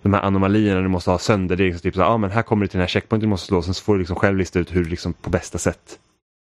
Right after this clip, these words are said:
kan slå ut alla dem för att sen kunna liksom öppna upp för, eh, för att bossen ska komma fram. Och sen är det ju musiken. Jag vet att Disaster Piece har hjälpt till att gjort musiken och det gör att det,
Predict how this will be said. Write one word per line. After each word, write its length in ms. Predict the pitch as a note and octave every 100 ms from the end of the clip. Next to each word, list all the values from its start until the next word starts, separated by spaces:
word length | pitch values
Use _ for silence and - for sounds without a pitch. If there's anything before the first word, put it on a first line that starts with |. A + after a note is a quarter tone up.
| _ _ -
kan 120 | G#2
slå 240 | - G2+
ut 200 | G2+ F#2
alla 140 | F#2 E2
dem 180 | F2 F#2+
för 120 | E2+
att 100 | -
sen 140 | F2
kunna 180 | - F#2
liksom 380 | F2 - E2 - -
öppna 300 | G2 - F2
upp 160 | F2 -
för, 480 | - E2+ G1+ G1+ G1+ G1+
eh, 220 | G1+ G1+ - _ _ _ _ _ _ -
för 140 | G2
att 100 | F2
bossen 280 | F2+ - F#2
ska 60 | F#2+
komma 180 | F#2
fram. 220 | F#2+ - D3+ _ _ _ _ _ _ _ _ - - - - -
Och 100 | G#2+
sen 200 | A#2+ G#2+
är 120 | G2
det 60 |
ju 140 | G2 F#2+
musiken. 580 | F#2+ - G#2 - G2 G2+
Jag 60 |
vet 120 | G#2 G#2
att 80 |
Disaster 480 | A2+ - A2+ G2+ -
Piece 280 | - G#2+ -
har 60 | G2+
hjälpt 200 | F#2 E2+
till 120 | F2+
att 40 | F2
gjort 120 | F2
musiken 400 | F#2 G2 - -
och 80 | G1+
det 60 |
gör 200 | G1+ G1+
att 100 | -
det, 480 | - G1+ G1+ G1+ -